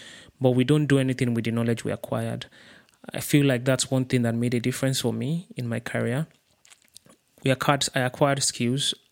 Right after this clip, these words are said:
I learned about Python, but I tried to solve problems with Python. I learned J two M E. I tried to build apps with J two M E. I learned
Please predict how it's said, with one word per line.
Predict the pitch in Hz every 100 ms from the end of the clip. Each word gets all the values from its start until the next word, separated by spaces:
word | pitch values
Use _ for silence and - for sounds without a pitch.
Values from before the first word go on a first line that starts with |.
| -
I | 131
learned | 127 127
about | 123 123 120
Python, | - 135 - 156
but | 147 123
I | 104
tried | 120 - 131
to | -
solve | 123 123 120
problems | - 127 123 123
with | -
Python. | 120 117 110 110 - - - - _ -
I | 127
learned | 127 127 131 127 - - _ _ _ 127
J | - 139
two | - 131
M | 123 123
E. | 117
I | 117
tried | - 127 123
to |
build | 113 120 123
apps | - 123 -
with | 123
J | 117 120
two | 120 131
M | 120
E. | 120 120 _ _ _ _
I | 131
learned | 123 127 131 127 - - -